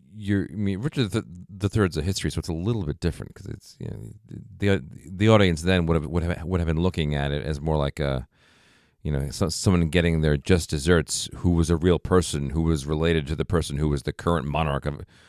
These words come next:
of, um, of England. But w-, with M-,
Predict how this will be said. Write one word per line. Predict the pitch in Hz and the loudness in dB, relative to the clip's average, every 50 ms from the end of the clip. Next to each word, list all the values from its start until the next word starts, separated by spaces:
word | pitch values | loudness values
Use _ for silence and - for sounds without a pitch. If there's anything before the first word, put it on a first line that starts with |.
| _ _ _ - | _ _ _ -8
of, | - 73 69 67 | -6 -6 -4 -2
um, | 71 67 65 65 64 62 65 67 67 _ _ _ _ _ - _ - | -2 -2 -2 -4 -6 -8 -8 -10 -12 _ _ _ _ _ -20 _ -8
of | - 73 73 | -6 -2 0
England. | 92 107 98 78 65 62 62 - _ _ _ _ _ _ _ _ _ _ _ _ _ _ _ _ _ _ - - | 0 2 2 0 -2 -4 -6 -12 _ _ _ _ _ _ _ _ _ _ _ _ _ _ _ _ _ _ -20 -10
But | - 120 113 | -2 0 0
w-, | 98 98 90 | 0 0 0
with | - 113 107 92 - 92 | 2 2 2 2 0 -2
M-, | 101 95 107 | -2 -2 -2